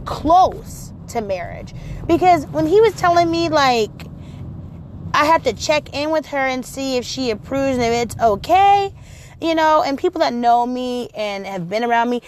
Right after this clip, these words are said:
they know that my face can't hide nothing. It really can't. Like, it, I let everybody know how I feel through my face. So I'm looking at him like, "Huh?" Like I'm Scooby-Doo or something, like, "Check in.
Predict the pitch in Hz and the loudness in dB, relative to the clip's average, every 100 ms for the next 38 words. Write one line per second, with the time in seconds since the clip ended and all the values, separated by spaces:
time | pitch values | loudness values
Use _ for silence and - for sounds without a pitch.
0 | - - 370 330 285 262 262 254 262 262 | -18 2 2 4 4 4 4 2 2 0
1 | - 262 262 269 269 247 240 269 311 302 | 0 -4 0 0 0 -2 -2 -2 0 0
2 | 302 269 240 - 254 254 247 143 254 - | 2 2 2 -2 -6 -4 -4 0 -2 -2
3 | - - 302 302 277 - 269 269 262 262 | -6 -2 2 2 0 0 -2 0 2 2
4 | 262 262 262 262 262 262 247 269 269 - | 0 -2 2 4 4 2 2 0 0 -4
5 | 285 277 277 - 285 277 269 311 302 311 | -6 0 0 -2 -4 -2 0 4 4 2
6 | - - - - 403 403 370 359 330 320 | -6 -20 -14 0 2 2 2 2 2 -2
7 | 311 285 220 202 190 208 381 494 - - | 2 2 2 0 2 4 4 2 -2 2
8 | 240 220 240 240 - 311 277 214 277 392 | 4 4 -2 -6 -8 -6 -6 -6 -2 -2
9 | 349 302 269 254 240 208 208 - 381 - | -2 -4 -6 -2 0 0 0 2 2 2
10 | 240 381 453 440 440 | -2 -2 0 -2 -4